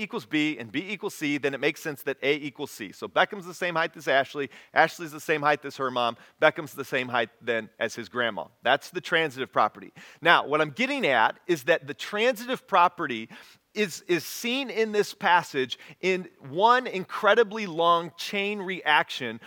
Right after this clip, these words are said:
where the beginning is equal to the fact or the point that Jesus is making at the end.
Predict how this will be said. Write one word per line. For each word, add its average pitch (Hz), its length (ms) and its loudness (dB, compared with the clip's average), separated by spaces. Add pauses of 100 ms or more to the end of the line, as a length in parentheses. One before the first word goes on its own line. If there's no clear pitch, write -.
(200)
where 180 140 4
the 175 120 2
beginning 202 580 -2
is 170 260 -2
equal 202 360 -2
to - 180 -6
the 151 100 -6
fact 170 460 2
or 156 80 -4
the 151 80 -8
point 175 380 -6
that 156 80 -6
Jesus 151 400 -8
is 147 120 -10
making 147 320 -4
at 135 140 -4
the 143 160 -16
end. 139 240 -2